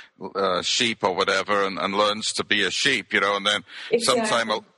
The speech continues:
Speaker 1: sometime along the line, the, i-, is reminded by a, a teacher or whatever, um, that, "No, you're, you're not a sheep, you know, you're a lion, and so you need to wake up and, and roar." And, and, uh, I think this is true for all of us. There's, we, we, we're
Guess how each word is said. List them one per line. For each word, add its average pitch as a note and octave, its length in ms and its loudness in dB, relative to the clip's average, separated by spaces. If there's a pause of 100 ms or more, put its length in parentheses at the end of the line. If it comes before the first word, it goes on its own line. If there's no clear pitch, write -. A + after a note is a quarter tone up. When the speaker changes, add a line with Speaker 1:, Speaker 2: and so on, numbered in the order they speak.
Speaker 1:
sometime B2 440 0
along A2+ 300 0
the G#2+ 80 -2
line, G#2+ 400 2
the, G#2 500 0
i-, G#2 60 -2
is G#2 160 -4
reminded A2 680 0
by G#2 220 2
a, G2 420 -2
a G2 60 -2
teacher A2+ 480 0
or G2 80 -2
whatever, F#2+ 400 0
um, F#2+ 420 0 (320)
that, A2+ 160 2
"No, A#2+ 220 2
you're, A#2 260 -2
you're G#2+ 80 2
not B2 160 0
a B2 80 -2
sheep, G#2 400 -2
you A#2 80 4
know, G#2 160 2
you're G#2+ 220 2
a G#2+ 80 0
lion, A2+ 420 0
and G#2 220 -6
so A#2+ 160 2
you A2+ 100 0
need A2+ 200 -2
to A2+ 100 2
wake A2 280 2
up G#2+ 180 0
and, G2+ 200 -2 (400)
and G#2 180 2
roar." A2 720 0
And, G#2 300 -2
and, G#2 360 0 (100)
uh, A2 160 2
I - 20 0
think B2 240 -2
this A2+ 160 -2
is - 80 -2
true B2 220 0
for A#2 180 0
all B2+ 160 2
of A#2 100 -4
us. F#2+ 220 0
There's, G#2+ 340 0 (300)
we, A2+ 160 2
we, A#2 320 2
we're A#2+ 160 0